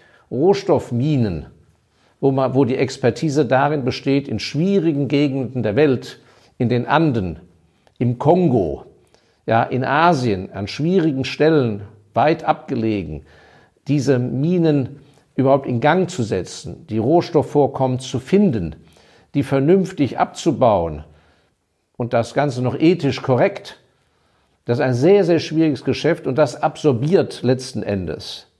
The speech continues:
diese Rohstofffirmen. Und sie sind im Powerplay der Preisgebung, sind sie den cleveren Großkonzernen der Welt, Apple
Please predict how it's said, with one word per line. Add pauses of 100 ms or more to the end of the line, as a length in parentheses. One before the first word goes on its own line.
(140)
diese
Rohstofffirmen. (800)
Und
sie
sind
im
Powerplay (320)
der
Preisgebung, (480)
sind
sie
den (280)
cleveren (400)
Großkonzernen
der
Welt, (360)
Apple